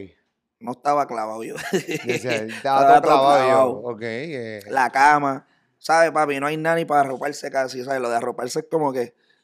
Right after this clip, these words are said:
Speaker 2: Y un frío, un frío cabrón.
Speaker 1: bien hijo de puta. <laughs> Hecho, cabrón. Y pa-, pa ir al baño tenía que llamar a la señora, "Pellita, tienen que velar.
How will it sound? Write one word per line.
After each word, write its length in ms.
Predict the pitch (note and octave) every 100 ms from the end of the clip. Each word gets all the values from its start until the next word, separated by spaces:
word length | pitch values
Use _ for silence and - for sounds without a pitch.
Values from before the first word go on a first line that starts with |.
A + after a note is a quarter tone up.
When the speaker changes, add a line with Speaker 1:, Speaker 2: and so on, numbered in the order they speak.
| -
Speaker 2:
Y 80 |
un 60 | C#3+
frío, 280 | - F3+ F3+
un 80 | D3+
frío 220 | D#3 F3
cabrón. 480 | F#3+ F#3 F3 B2+ G2 _ G#3 -
Speaker 1:
bien 200 | A3+ F3+
hijo 180 | F3 D#3
de 60 |
puta. 440 | B2 B2+ G#2+ A#2 - _ _ _ _
<laughs> 1000 | - D3+ - - - - - - _ -
Hecho, 240 | D#4 - F3+
cabrón. 840 | F3+ C#3+ C3+ D#3+ G3+ F#3 C3 - _ _ _ _ _ _ _
Y 80 | D3
pa-, 240 | C#3+ C#3 C3+
pa 80 |
ir 100 | C3
al 80 | D#3+
baño 280 | D#3+ F3 F3
tenía 180 | C#3+ C#3
que 80 | C#3+
llamar 220 | D3 D3
a 40 | C#3
la 140 | C#3
señora, 360 | C3+ B2 A#2+ A2+
"Pellita, 320 | G#2 G#2 G2+
tienen 240 | G#2 A#2
que 120 | A2+ B2
velar. 240 | A2+ F#2+